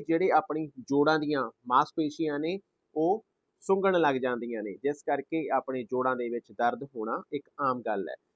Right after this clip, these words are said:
ਜ਼ਿਆਦਾਤਰ ਗੋਡਿਆਂ ਦੇ ਵਿੱਚ ਜ਼ਿਆਦਾ ਪਾਇਆ ਜਾਂਦਾ ਹੈ ਔਰ ਜਿਹੜੇ ਕਿ ਔਰਤਾਂ ਰਸੋਈ ਦੇ ਵਿੱਚ ਕੰਮ ਕਰਦੀਆਂ ਨੇ ਉਹਨਾਂ ਦੇ ਗੁੱਟਾਂ ਦੇ ਵਿੱਚ ਜ਼ਿਆਦਾ ਦਰਦ ਪਾਇਆ ਜਾਂਦਾ ਹੈ। ਸੋ ਅੱਜ ਤੋਂ ਤੁਹਾਨੂੰ ਘਬਰਾਉਣ ਨਹੀਂ, ਰੋਜ਼ਾਨਾ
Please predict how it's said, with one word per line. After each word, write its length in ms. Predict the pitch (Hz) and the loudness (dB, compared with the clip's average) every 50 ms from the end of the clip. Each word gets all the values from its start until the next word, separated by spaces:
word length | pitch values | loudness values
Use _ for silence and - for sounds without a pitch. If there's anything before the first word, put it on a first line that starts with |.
| _ _ _ - | _ _ _ 4
ਜ਼ਿਆਦਾਤਰ 400 | 151 160 170 170 165 170 156 139 | 6 6 6 6 4 2 0 0
ਗੋਡਿਆਂ 500 | 113 - 131 135 123 131 143 147 151 156 | 0 0 0 0 2 2 2 2 2 0
ਦੇ 100 | 160 160 | 0 0
ਵਿੱਚ 180 | 165 165 165 - | 0 -2 -2 0
ਜ਼ਿਆਦਾ 260 | 165 160 160 160 165 | 0 2 4 4 2
ਪਾਇਆ 260 | 165 - 165 170 170 | 2 4 4 4 4
ਜਾਂਦਾ 320 | 170 175 175 175 175 180 202 | 2 0 -2 -2 -2 -2 -2
ਹੈ 60 | - - - | -2 -2 0
ਔਰ 240 | 151 147 147 143 147 - | 2 2 2 2 0 -2
ਜਿਹੜੇ 200 | 143 156 170 175 | -4 -2 -2 -4
ਕਿ 140 | 175 - - - | -6 -8 -6 0
ਔਰਤਾਂ 400 | 131 139 139 143 - - 165 156 | 6 6 6 6 6 6 2 2
ਰਸੋਈ 260 | 139 - - 151 165 175 | 2 0 -2 -2 0 2
ਦੇ 100 | 180 165 | 2 4
ਵਿੱਚ 180 | 151 143 - - | 2 2 2 4
ਕੰਮ 200 | 165 170 190 202 | 4 4 4 6
ਕਰਦੀਆਂ 400 | - 185 165 143 131 139 139 139 | 6 8 8 8 6 2 0 0
ਨੇ 120 | 147 165 160 - | 0 -2 -2 -2
ਉਹਨਾਂ 200 | 151 147 151 147 | -2 0 2 2
ਦੇ 80 | 139 135 | 2 2
ਗੁੱਟਾਂ 380 | 113 135 135 - - 147 143 | 2 0 0 2 2 2 2
ਦੇ 100 | 131 131 | 2 0
ਵਿੱਚ 160 | 120 127 - | 0 -2 -2
ਜ਼ਿਆਦਾ 300 | _ - 123 117 117 117 | _ 2 2 4 4 4
ਦਰਦ 240 | 107 107 110 104 - - | 2 2 0 -2 -2 -2
ਪਾਇਆ 180 | - 113 104 98 | 0 2 2 2
ਜਾਂਦਾ 280 | 95 98 95 90 - - | 0 -2 -4 -6 -8 -12
ਹੈ। 60 | - _ _ _ _ _ _ _ - | -16 _ _ _ _ _ _ _ 4
ਸੋ 140 | 156 156 147 | 8 10 10
ਅੱਜ 80 | 147 147 | 10 8
ਤੋਂ 80 | 175 165 | 6 0
ਤੁਹਾਨੂੰ 240 | 165 170 170 165 160 175 | 0 0 0 0 0 0
ਘਬਰਾਉਣ 300 | 160 185 175 170 160 160 | 4 6 6 6 6 4
ਨਹੀਂ, 180 | 170 190 196 196 _ _ _ _ - | 2 0 -2 -6 _ _ _ _ 2
ਰੋਜ਼ਾਨਾ 540 | 165 156 147 185 185 196 196 190 185 196 214 | 2 4 6 8 6 8 8 6 6 4 4